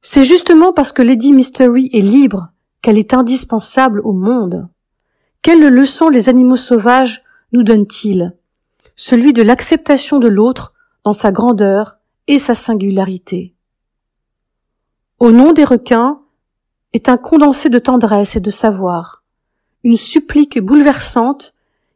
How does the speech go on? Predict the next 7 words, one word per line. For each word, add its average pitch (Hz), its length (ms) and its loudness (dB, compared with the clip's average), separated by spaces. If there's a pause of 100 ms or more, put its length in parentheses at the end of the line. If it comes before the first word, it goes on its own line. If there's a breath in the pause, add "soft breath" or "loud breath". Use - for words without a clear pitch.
qui 240 180 0
réhabilite 262 840 2
une 226 200 2
juste 285 420 -2
compréhension 247 800 -4
de 214 100 -2
l'animal. 196 720 -2